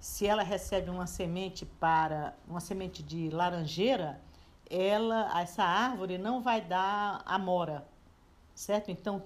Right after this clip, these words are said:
toda a natureza, ela não tem o livre-arbítrio, ela é mecânica. Os animais são instintivos, eles seguem os insti-, os instintos humanos. Mas o ser humano é o único que recebeu o livre-arbítrio e não sabe usar para o bem, o belo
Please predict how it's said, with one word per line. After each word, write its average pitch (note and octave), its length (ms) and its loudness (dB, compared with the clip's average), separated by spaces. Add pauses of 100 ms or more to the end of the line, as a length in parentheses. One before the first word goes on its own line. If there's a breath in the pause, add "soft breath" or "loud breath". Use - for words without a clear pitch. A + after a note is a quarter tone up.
(100)
toda B3+ 260 2
a A3+ 40 2
natureza, G3 540 -2
ela F#3 120 -2
não A#3+ 240 -2
tem C#4 260 -2
o C4+ 40 -2
livre-arbítrio, E3+ 680 -2
ela E3 100 0
é F3 40 -2
mecânica. G3 880 -2 (600 loud breath)
Os E3+ 140 -6
animais G3 380 0
são G#3+ 160 -4
instintivos, A3 840 -2
eles D#3+ 180 -2
seguem G3 400 -2
os G3 120 -6
insti-, - 360 -6
os F3+ 160 -6
instintos A3+ 720 -2
humanos. D3 560 -8 (720 loud breath)
Mas A3+ 300 4
o B3 60 -2
ser C#4 280 4
humano A3+ 340 2
é A#3 100 2
o B3 40 -2
único C#4 840 0 (280)
que G3+ 80 -6
recebeu G#3 500 0
o - 20 0
livre-arbítrio G#3 640 -2
e - 20 0
não C4 100 -2
sabe A3 280 -2
usar A3 420 0 (100)
para A3 440 0
o F#3+ 100 -8
bem, G#3+ 460 -2
o A#3 120 -6
belo G3 420 2